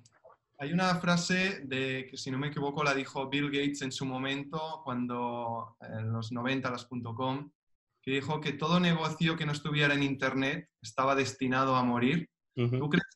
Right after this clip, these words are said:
Speaker 1: que todo negocio que no esté en blockchain estará destinado a morir?
Speaker 2: No lo creo. Eh, no lo creo por la, porque hay, hay una, eh, una diferencia sustancial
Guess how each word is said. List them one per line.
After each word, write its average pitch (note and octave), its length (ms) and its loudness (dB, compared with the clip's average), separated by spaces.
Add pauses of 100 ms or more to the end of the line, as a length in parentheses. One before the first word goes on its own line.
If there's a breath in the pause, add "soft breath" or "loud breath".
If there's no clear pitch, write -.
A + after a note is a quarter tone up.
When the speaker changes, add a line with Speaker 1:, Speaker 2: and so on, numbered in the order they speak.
(120)
Speaker 1:
que D3+ 300 2
todo D#3+ 220 4
negocio D3+ 680 6
que C#3 100 4
no C#3 80 6
esté C#3 280 4
en C#3 120 6
blockchain C3+ 640 4
estará B2+ 460 2
destinado B2 560 4
a A#2+ 40 4
morir? B2 380 4 (640)
Speaker 2:
No E3 420 10
lo G#3+ 180 10
creo. F3 640 8
Eh, A#2+ 480 6 (1040)
no C#3+ 200 10
lo G3 160 12
creo F#3+ 280 10
por C3 240 10
la, A#2 300 10 (140)
porque B2+ 260 8
hay, D#3+ 240 10
hay C#3+ 220 8
una, B2+ 640 8
eh, A2+ 480 0
una D3+ 200 8
diferencia D3 580 8
sustancial C3 920 6